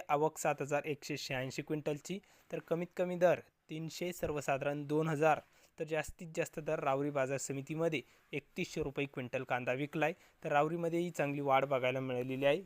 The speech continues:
तर पुढील बाजार समिती आहे संगमनेर. तर संगमनेर बाजार समितीमध्ये कांदा उन्हाळी आवक चार हजार पाचशे तेवीस क्विंटलची. कमीत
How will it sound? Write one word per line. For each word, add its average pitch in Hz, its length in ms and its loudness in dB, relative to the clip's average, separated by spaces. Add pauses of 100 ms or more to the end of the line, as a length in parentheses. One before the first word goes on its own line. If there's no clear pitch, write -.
(120)
तर - 60 -6
पुढील 151 280 -8
बाजार 147 280 2
समिती 143 380 -4
आहे 160 140 2 (140)
संगमनेर. 131 480 -6 (2750)
तर 165 40 -10
संगमनेर 180 540 0
बाजार 170 280 6
समितीमध्ये 160 540 2
कांदा 147 360 4
उन्हाळी 147 420 2 (100)
आवक 147 340 -2
चार 151 160 2
हजार 139 180 0
पाचशे 143 360 -4
तेवीस 170 500 -4
क्विंटलची. 156 580 -4 (360)
कमीत 165 220 -2